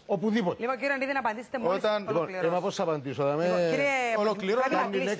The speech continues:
Speaker 2: κλείσουμε.
Speaker 1: σε την
Speaker 3: ολοκληρώνω,
Speaker 1: ομιλία λέξης.
Speaker 3: ολοκληρώνω αμέσως. Σε μια πρόσφατη ομιλία του,
Speaker 2: Θα το διακόψει το
Speaker 3: παρουσιάζοντας,
Speaker 2: πρόγραμμα ο παραγωγός.
Speaker 3: παρουσιάζοντας την
Speaker 1: Ε.
Speaker 3: πρόταση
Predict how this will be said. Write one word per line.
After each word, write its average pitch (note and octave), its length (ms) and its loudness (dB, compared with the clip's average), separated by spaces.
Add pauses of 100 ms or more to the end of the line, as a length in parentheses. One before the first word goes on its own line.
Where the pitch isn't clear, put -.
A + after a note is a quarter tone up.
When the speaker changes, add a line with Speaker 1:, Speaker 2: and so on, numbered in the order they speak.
Speaker 2:
κλείσουμε. G3+ 120 0
Speaker 1:
σε G3+ 60 2
την F#3 100 -4
Speaker 3:
ολοκληρώνω, A3 300 2
Speaker 1:
ομιλία F3+ 180 2
λέξης. - 440 -8
Speaker 3:
ολοκληρώνω G3 800 -4
αμέσως. D#3+ 540 -4 (800)
Σε - 220 -6
μια G#3 500 0 (300)
πρόσφατη G3 760 -2
ομιλία E3+ 500 -2
του, D3 240 -8 (640)
Speaker 2:
Θα A3+ 240 0
το A3+ 160 0
διακόψει G#3+ 160 2
το - 80 2
Speaker 3:
παρουσιάζοντας, G#3 460 0
Speaker 2:
πρόγραμμα F3 440 -2
ο E3+ 40 -4
παραγωγός. F3 360 0
Speaker 3:
παρουσιάζοντας G#3+ 560 0
την F#3+ 120 -6
Speaker 1:
Ε. E3+ 40 -4
Speaker 3:
πρόταση G3 580 0